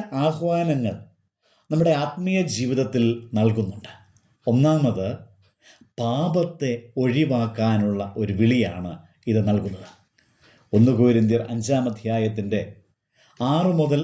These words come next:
എട്ട് വരെ സൂചിപ്പിക്കുന്നത് പുളി, അത് പാപത്തിൻ്റെയും അശുദ്ധിയുടെയും പ്രതീകമാണ് എന്നാണ്. പുളിപ്പില്ലാത്ത അപ്പം പോലെ ക്രിസ്ത്യാനികൾ പാപത്തിൽ നിന്ന് മാറി ജീവിക്കേണ്ടിയിരിക്കുന്നു.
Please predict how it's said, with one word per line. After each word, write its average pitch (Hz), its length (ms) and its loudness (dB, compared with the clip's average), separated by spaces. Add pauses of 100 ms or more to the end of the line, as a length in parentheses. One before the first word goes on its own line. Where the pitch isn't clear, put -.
എട്ട് 127 220 0
വരെ 131 240 4
സൂചിപ്പിക്കുന്നത് 104 800 -4 (440)
പുളി, 160 260 2 (880)
അത് 160 180 0
പാപത്തിൻ്റെയും 127 840 0 (380)
അശുദ്ധിയുടെയും 123 840 0
പ്രതീകമാണ് 110 800 -2
എന്നാണ്. 90 360 -8 (800)
പുളിപ്പില്ലാത്ത 120 720 2
അപ്പം 107 300 -2
പോലെ 95 320 -4 (520)
ക്രിസ്ത്യാനികൾ 113 880 -2 (680)
പാപത്തിൽ 139 800 2
നിന്ന് 110 360 4 (440)
മാറി 117 580 2 (300)
ജീവിക്കേണ്ടിയിരിക്കുന്നു. 101 1200 -2